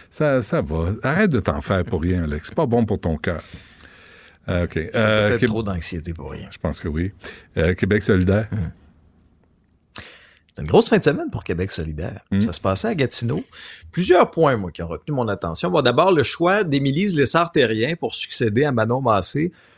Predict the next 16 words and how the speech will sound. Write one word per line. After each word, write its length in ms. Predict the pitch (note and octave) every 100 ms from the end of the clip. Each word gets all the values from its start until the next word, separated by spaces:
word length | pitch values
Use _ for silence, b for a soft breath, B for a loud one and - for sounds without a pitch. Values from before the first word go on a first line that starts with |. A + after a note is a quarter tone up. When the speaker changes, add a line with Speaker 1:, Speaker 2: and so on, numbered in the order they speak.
| b A2
Speaker 2:
Euh, 240 | A2+ A2+ A#2 _ _ _ _ -
moi, 160 | B3+
j'accueille 360 | D4 G#3 E3+ C#3+
ça 180 | - D4+
favorablement. 840 | G#3 D#3 C3 C#3 C3 A#2 G#2+ B2
Bon, 240 | - C3 - -
euh, 100 | - - - - -
d'une 200 | C3+ D3+
part, 180 | G3 A#3
je 80 | -
pense 180 | C4 -
que, 40 |
tu 120 | - - _ -
sais, 100 | G3+
Manon 280 | D#3 G3 A3
Massé, 540 | D#3 B2 F#3 G#3+